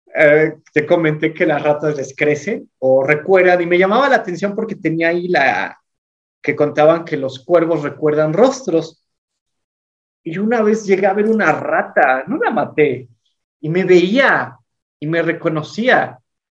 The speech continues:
y dije, "Yo creo que las ratas recuerdan eso y más". <laughs> O sea, ese fue el inicio del cuento. Dicen que los cuervos recuerdan cosas, pero las ratas recuerdan eso y más. Esa fue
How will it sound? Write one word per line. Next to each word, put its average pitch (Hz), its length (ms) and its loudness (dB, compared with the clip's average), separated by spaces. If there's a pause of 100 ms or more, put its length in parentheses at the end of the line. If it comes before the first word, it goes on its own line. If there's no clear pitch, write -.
(140)
y 139 100 -8
dije, 147 220 -6
"Yo 180 140 0
creo 240 180 -6
que 208 120 -2
las 135 260 -2
ratas 185 420 0
recuerdan 151 560 -2
eso 175 260 -6
y 135 100 -4
más". 165 640 -4
<laughs> - 880 -6
O 175 40 2
sea, 220 100 2
ese 220 240 2
fue 226 160 6
el 226 80 4
inicio 208 320 2
del 160 160 2
cuento. 180 440 -2
Dicen 190 440 -2
que 190 100 0
los 147 280 2
cuervos 190 460 0
recuerdan 151 800 -2 (520)
cosas, - 760 -2
pero 135 180 0
las 139 180 2
ratas 160 360 0
recuerdan 151 500 0
eso 160 260 -4
y 135 60 -6
más. 143 400 -2
Esa 175 160 -2
fue 202 400 -2